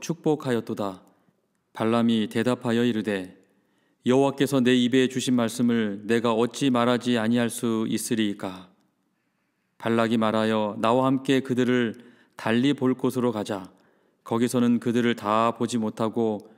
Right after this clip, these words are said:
그들의 끝만 보리니 거기서 나를 위하여 그들을 저주하라." 하고 소빔들로 인도하여 비스가 꼭대기에 이르러 일곱 제단을 쌓고 각 제단에 숫송아지와 순양을 드리니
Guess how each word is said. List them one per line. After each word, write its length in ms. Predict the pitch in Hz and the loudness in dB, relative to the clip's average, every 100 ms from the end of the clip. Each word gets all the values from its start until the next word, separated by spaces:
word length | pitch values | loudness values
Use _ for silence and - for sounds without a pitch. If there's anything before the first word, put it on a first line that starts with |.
| _ _ | _ _
그들의 460 | - 123 123 120 120 | -4 0 2 0 0
끝만 440 | 165 165 151 147 | -2 0 2 0
보리니 500 | 127 117 110 104 92 - - _ _ _ | 0 0 0 0 -4 -8 -20 _ _ _
거기서 400 | - 120 120 127 | -2 0 0 0
나를 280 | 113 113 123 | 2 2 2
위하여 280 | 117 113 113 | 2 2 0
그들을 440 | - 117 113 110 | -2 -2 0 -2
저주하라." 640 | 104 113 110 120 110 110 107 | -2 -4 0 0 2 0 -2
하고 520 | 107 113 107 98 - _ _ _ - | -4 -4 -4 -6 -12 _ _ _ -12
소빔들로 720 | - 147 151 147 135 123 127 | -6 0 0 2 2 2 2
인도하여 720 | 113 117 117 113 117 107 98 - _ - | 2 2 0 0 0 -2 -8 -18 _ -8
비스가 580 | 131 123 123 127 117 - | -4 -2 0 0 0 -2
꼭대기에 500 | 147 - 139 131 131 | -6 -2 0 2 2
이르러 560 | 113 113 117 110 95 - _ _ _ | 2 0 0 -2 -4 -14 _ _ _
일곱 400 | 113 113 131 135 | -2 0 0 -2
제단을 340 | 131 120 120 | -2 0 0
쌓고 540 | 117 117 - 120 113 110 | 0 -4 -4 -2 -2 -2
각 260 | 110 110 | -6 -6
제단에 580 | - 113 117 117 113 104 - _ - | -4 -2 0 0 0 -4 -12 _ -10
숫송아지와 760 | - 151 147 131 117 120 113 | -6 -2 0 0 2 2 0
순양을 500 | 110 147 139 127 131 | -2 -2 0 2 0
드리니 480 | 120 110 101 95 90 | 0 -2 -2 -4 -8